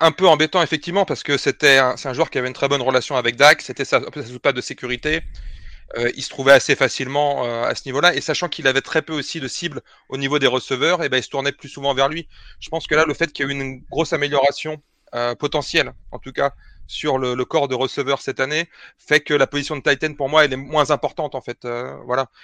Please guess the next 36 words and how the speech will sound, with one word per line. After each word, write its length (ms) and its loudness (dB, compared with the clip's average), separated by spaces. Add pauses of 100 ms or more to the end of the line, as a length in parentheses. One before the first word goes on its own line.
(120)
Et 200 0
globalement, 440 6
en 60 2
termes 240 -2
de 80 -6
cibles, 440 -4
on 100 -4
a 80 2
beau 140 -4
enlever 340 0
Dalton 320 -4
Schultz, 360 -10 (440)
euh, 380 -4
je 80 -14
pense 160 -10
que, 400 -4
en 140 -8
termes 160 2
de 80 0
qualité 340 -2
et 40 0
de 60 -6
quantité, 540 -6 (300)
Dak, 340 2
il 80 -2
aura 160 4
plus 160 -10
de 80 -4
cibles 300 -6
cette 180 -6
année 140 -6
qu'il 120 -14
en 100 -8
avait 120 -4
l'année 140 -2
dernière. 280 -4